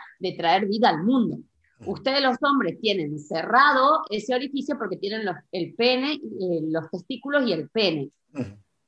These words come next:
Speaker 1: Eh, tanto mujeres como hombres tenemos esfínter anal y la musculatura es la misma, tanto mujeres como hombres tenemos la misma musculatura, lo que pasa es que nosotros tenemos más órganos que ustedes dentro de la cavidad pélvica, porque tenemos el útero, tenemos los ovarios y tenemos la vagina,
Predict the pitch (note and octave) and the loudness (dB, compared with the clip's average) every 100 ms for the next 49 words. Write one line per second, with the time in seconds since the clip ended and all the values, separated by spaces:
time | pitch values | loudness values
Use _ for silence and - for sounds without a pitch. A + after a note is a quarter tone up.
0 | _ _ _ G#3 G3 F3+ F#3 F3+ F#3 G3+ | _ _ _ 2 2 4 2 2 0 0
1 | C4 C4+ C4+ A3 A#3 C4+ G#3 D#3 E3+ F#3 | 0 0 0 0 2 2 2 0 -2 0
2 | F3+ F3+ F3 A3 G#3+ G#3+ F#3 F#3 B3 E4 | 0 -2 -2 0 0 0 -2 0 2 2
3 | A#4+ - - F#3 E3 D#3+ - A3 G3+ G#3 | 0 -6 -10 -4 -2 -2 -2 0 0 0
4 | C4 B3 G3 D3+ E3+ D#4+ D#4 G#3 C4+ - | 0 2 0 -2 -2 0 0 0 -2 -6
5 | - D#3+ D3+ E3 D#3 G#3 G#3 F3 F3 F3+ | -12 -12 -10 -10 -6 -6 -6 -6 -6 -4
6 | F3 F#3 F#3+ G#3 A3 B3 A#3+ C4 A#3+ G3+ | -4 -4 -4 -6 -4 -6 -2 0 2 2
7 | G#3+ C4+ G3+ F#3 C4 B3 G3+ G#3 F3+ - | -2 -2 -4 -2 -4 -4 -4 -2 -4 -6
8 | _ _ _ _ _ G3 A3+ G#3+ B3+ C#4+ | _ _ _ _ _ 0 2 4 4 4
9 | B3+ G3+ - G#3 G#3 C#4+ B3 F#3 F3 F3+ | 4 0 -2 -6 0 2 2 0 -2 -2
10 | E3 D#3+ D#3+ D#3 E3 E3 B3 B3+ A#3+ C4 | -4 -4 -4 -6 -4 -2 0 0 0 0
11 | F4+ A#4 _ _ - D#3+ D3 D3+ F3 E3+ | -2 -2 _ _ -12 -8 -6 -4 -2 -2
12 | D3+ F#3 A#3 A#3+ B3 G3+ D#3+ D3 C#3+ C#3+ | -2 -2 2 2 2 0 -6 -8 -8 -4
13 | F3+ C4 C4+ A#3+ - D#3 D3+ C#3+ D3 F#3 | 2 2 2 0 -4 -10 -10 -6 -2 -2
14 | - D4+ D4 | -2 0 -2